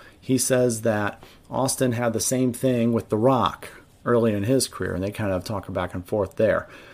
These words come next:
Flair says that he did the E S P N thirty for thirty, and that he was sell-, really selling the booze and women, while Hogan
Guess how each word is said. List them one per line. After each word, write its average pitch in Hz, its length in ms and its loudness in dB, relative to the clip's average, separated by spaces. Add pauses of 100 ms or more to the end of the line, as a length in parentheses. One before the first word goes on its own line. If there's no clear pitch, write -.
(180)
Flair 151 260 6
says 143 260 6
that 131 140 6
he 131 80 6
did 127 300 8
the 127 180 4
E 135 40 10
S 123 160 6
P 135 200 0
N 127 100 4
thirty 123 300 4
for 117 180 -2
thirty, 131 400 6
and 120 160 2
that 113 140 2
he 123 180 4
was 113 320 6
sell-, 120 540 4 (440)
really 151 260 10
selling 120 420 4
the 104 80 2
booze 123 340 8
and 107 180 2
women, 104 420 4
while 101 240 6
Hogan 120 540 4